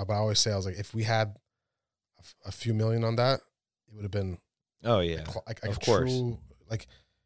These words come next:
Speaker 1: the story was so good, man. The story, like, the story was so good. It was, you know,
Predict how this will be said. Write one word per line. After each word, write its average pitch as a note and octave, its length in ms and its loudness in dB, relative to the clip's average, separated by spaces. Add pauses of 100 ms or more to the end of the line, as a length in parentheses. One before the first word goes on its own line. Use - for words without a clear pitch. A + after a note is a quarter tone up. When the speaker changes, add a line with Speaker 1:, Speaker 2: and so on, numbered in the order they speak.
(220)
Speaker 1:
the G#2+ 60 -6
story B2 400 6
was G#2+ 160 2
so G#2+ 640 4
good, F#2+ 280 -4
man. F2 200 -10
The E2 80 -10
story, G#2 240 2
like, G2 180 -4 (320)
the - 60 -8
story A2 280 2
was F#2 140 0
so G#2 380 4
good. F#2 340 -4
It F#2+ 60 -8
was, F2+ 220 -4 (1500)
you G#2 80 -8
know, F2+ 180 -4